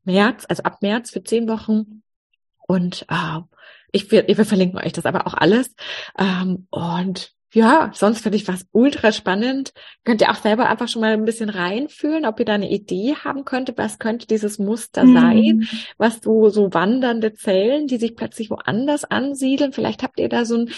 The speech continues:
Speaker 1: so eine Intuition, so ein Gefühl, es ist ja schon alles in euch da. Das, also, wir helfen euch ja nur, das zu finden und wieder rauszugraben. Das ist ja schon da eigentlich.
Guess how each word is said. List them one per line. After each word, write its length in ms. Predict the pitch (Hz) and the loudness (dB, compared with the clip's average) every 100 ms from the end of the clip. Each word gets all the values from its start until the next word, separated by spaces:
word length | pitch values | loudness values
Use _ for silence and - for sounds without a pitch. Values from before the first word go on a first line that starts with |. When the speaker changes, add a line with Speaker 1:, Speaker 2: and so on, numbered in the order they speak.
| - - | -18 -4
Speaker 1:
so 140 | 190 | 2
eine 160 | 220 - | 2 2
Intuition, 800 | 233 - 233 233 - 240 240 202 | -2 0 -2 -4 0 4 4 2
so 80 | 185 | 0
ein 60 | |
Gefühl, 320 | 208 - 254 | -6 -2 -2
es 100 | 190 | 0
ist 140 | - - | -6 -2
ja 100 | 214 | -4
schon 180 | 208 190 | -2 -2
alles 300 | - 220 220 | 2 0 0
in 160 | 202 | -6
euch 240 | - 185 - | -4 -8 -4
da. 400 | 190 214 151 156 | -2 0 0 0
Das, 220 | 139 - | -6 -6
also, 340 | 180 175 180 185 - - | -6 -4 -4 -6 -18 -18
wir 440 | - - - 175 196 | -10 -8 -6 0 2
helfen 320 | 202 208 214 | 6 4 2
euch 160 | - 202 | -4 -4
ja 80 | 190 | -4
nur, 160 | 190 | -2
das 120 | 185 | -4
zu 120 | - 170 _ | -8 -18 _
finden 640 | 254 254 220 214 165 160 | 0 0 0 -6 -8 -6
und 240 | - 165 | -6 -6
wieder 220 | 180 170 - | -4 -4 0
rauszugraben. 800 | 175 226 - 180 - 131 143 160 | 0 0 -4 -10 -8 -6 -6 -4
Das 140 | 175 | -4
ist 180 | - 220 | -4 -4
ja 120 | 233 | -4
schon 260 | 220 196 185 | -4 -6 -2
da 420 | 196 226 220 156 | 0 2 2 2
eigentlich. 760 | 143 139 147 165 151 165 208 | 0 -4 -4 -10 -4 -4 -4